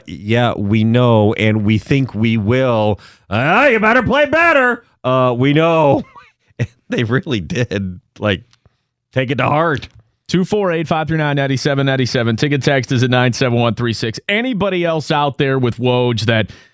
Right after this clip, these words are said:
Speaker 2: well, you know, does the run that Michigan's going on, is it kinda diminished because they're not going through some of the blue bloods in college basketball? Uh, of course, if you wanna just talk about the game, what were you most impressed
Speaker 1: Yeah,
Speaker 2: with?
Speaker 1: whatever you
Speaker 2: I
Speaker 1: want.
Speaker 2: love that. Anything about the
Speaker 1: Just
Speaker 2: game. Let's do
Speaker 1: fabulous,
Speaker 2: it.
Speaker 1: fabulous,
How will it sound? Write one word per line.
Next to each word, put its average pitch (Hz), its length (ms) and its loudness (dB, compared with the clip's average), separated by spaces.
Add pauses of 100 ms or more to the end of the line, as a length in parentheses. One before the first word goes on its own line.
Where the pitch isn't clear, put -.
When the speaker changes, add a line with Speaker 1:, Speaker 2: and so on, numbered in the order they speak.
(160)
Speaker 2:
well, 285 200 -6
you 208 100 0
know, 202 100 2
does 190 440 -2 (500)
the 180 200 0
run 185 340 2
that 214 120 -2
Michigan's 180 480 0
going 180 320 4
on, 180 220 2
is 180 160 0
it - 140 -4
kinda 262 500 -4
diminished 247 680 2
because 208 360 -2
they're 202 140 0
not 196 300 0
going 202 300 2
through 196 420 0
some 185 220 -2
of 180 60 0
the 170 80 -2
blue 175 280 0
bloods 165 400 -2
in 165 100 -2
college 156 400 -2
basketball? 151 720 0 (240)
Uh, 156 140 2
of 143 120 0
course, 165 260 0
if 139 100 0
you 139 80 0
wanna 160 200 2
just 143 220 0
talk 147 220 0
about 139 220 0
the 131 60 -2
game, 135 320 0
what 131 120 0
were 120 80 -2
you 127 100 0
most 127 240 -2
impressed 127 320 0
Speaker 1:
Yeah, 392 80 2
Speaker 2:
with? - 80 0
Speaker 1:
whatever 381 260 -4
you 415 140 -2
Speaker 2:
I 240 100 2
Speaker 1:
want. 247 80 0
Speaker 2:
love 208 240 0
that. 151 180 -4
Anything 220 560 0
about 143 300 0
the 147 60 -4
Speaker 1:
Just 131 200 -2
Speaker 2:
game. 107 200 -2
Let's 254 260 0
do - 60 0
Speaker 1:
fabulous, 139 320 0
Speaker 2:
it. - 40 -20
Speaker 1:
fabulous, 175 640 -2